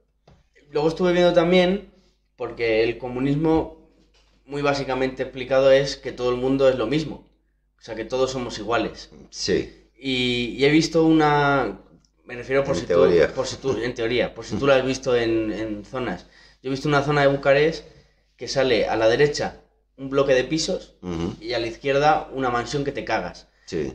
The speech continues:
Speaker 1: El bloque de, el bo-, el bloque de pisos, ahí te puede vivir un médico, al lado del médico un albañil, al lado
Speaker 2: Ujú.
Speaker 1: del albañil un electricista, al lado del
Speaker 2: Sí.
Speaker 1: electricista un ingeniero,
Speaker 2: Sí.
Speaker 1: o sea, todos iguales.
Speaker 2: Sí.
Speaker 1: Y luego, sin embargo, enfrente, un político, el que vivía.
Speaker 2: Sí, sí,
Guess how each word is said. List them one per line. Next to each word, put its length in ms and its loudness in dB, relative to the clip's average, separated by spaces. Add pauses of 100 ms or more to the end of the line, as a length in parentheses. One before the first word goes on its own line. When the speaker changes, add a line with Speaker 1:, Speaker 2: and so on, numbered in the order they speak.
Speaker 1:
El 260 -6
bloque 260 0
de, 220 4
el 260 0
bo-, 240 -4
el 160 -2
bloque 220 0
de 140 2
pisos, 580 -2
ahí 200 -4
te 100 -6
puede 180 0
vivir 560 -2 (220)
un 140 -10
médico, 720 -2 (220)
al 140 -10
lado 140 2
del 100 2
médico 280 2
un 60 -2
albañil, 720 2
al 100 -10
lado 140 0
Speaker 2:
Ujú. 80 2
Speaker 1:
del 80 4
albañil 420 2
un 80 2
electricista, 560 -2
al 60 2
lado 140 4
del 80 2
Speaker 2:
Sí. 80 4
Speaker 1:
electricista 420 2
un 260 2
ingeniero, 680 2
Speaker 2:
Sí. 260 -10
Speaker 1:
o 20 -20
sea, 220 -4
todos 300 2
iguales. 560 -2
Speaker 2:
Sí. 160 -8
Speaker 1:
Y 240 0
luego, 180 4
sin 100 0
embargo, 320 4
enfrente, 680 -2 (380)
un 120 -14
político, 560 -4 (160)
el 120 -14
que 100 -10
vivía. 440 -2
Speaker 2:
Sí, 120 -6
sí, 340 -4